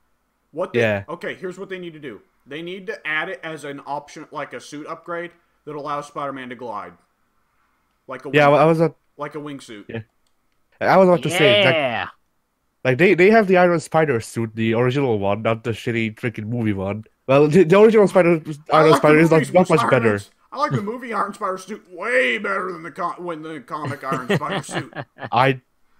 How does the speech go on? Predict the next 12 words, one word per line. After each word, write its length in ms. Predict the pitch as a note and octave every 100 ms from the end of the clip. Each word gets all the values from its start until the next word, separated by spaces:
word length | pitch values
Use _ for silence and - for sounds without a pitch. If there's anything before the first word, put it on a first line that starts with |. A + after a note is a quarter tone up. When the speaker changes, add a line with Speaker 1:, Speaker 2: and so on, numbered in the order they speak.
| _ _ -
Speaker 2:
I 160 | C3+
dis-, 240 | D3+ D#3+ E3+
I 120 | C3+
disliked 380 | C3 A#2+ B2+ B2
it 120 | A#2
much 380 | A2 A2+ B2 -
more 260 | A2+ C#3+ D#3+ - - _
<laughs> 240 | _ _ -
than 200 | B2+ A#2+
the 160 | A#2+
comic 340 | A2+ A#2 A#2 -
one. 300 | A2 A2